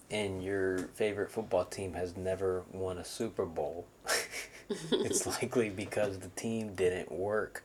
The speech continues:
Speaker 1: But every team that has won a Super Bowl or any championship, they have found a way to kinda make it work. And so
Speaker 2: Mm-hmm.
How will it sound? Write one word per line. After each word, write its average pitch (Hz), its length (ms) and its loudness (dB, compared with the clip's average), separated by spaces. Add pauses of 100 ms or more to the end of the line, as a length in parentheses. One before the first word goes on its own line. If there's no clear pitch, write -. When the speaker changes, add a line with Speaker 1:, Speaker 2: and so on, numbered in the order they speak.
(340)
Speaker 1:
But - 200 6
every 123 340 8
team 127 380 4
that 95 120 4
has 90 120 0
won 95 200 0
a 90 60 0
Super 107 420 -2
Bowl - 320 -4 (340)
or 123 180 6
any 139 220 8
championship, 87 840 -2 (1400)
they 107 300 6
have 95 320 4 (360)
found 104 540 4
a 90 80 2
way 87 540 0 (680)
to - 80 -4
kinda 98 240 4
make 87 260 0
it 78 100 -2
work. - 520 -4
And 92 140 0
so 95 320 4 (360)
Speaker 2:
Mm-hmm. 95 180 2